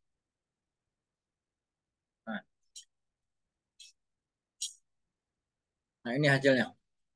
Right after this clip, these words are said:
Hasilnya. Nah, tadi.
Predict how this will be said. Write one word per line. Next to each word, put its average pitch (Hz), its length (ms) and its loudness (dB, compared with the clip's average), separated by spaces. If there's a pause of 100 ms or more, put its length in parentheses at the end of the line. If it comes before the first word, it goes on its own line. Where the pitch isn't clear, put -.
(2750)
Hasilnya. 135 540 -4 (1600)
Nah, - 160 -10
tadi. 185 240 -6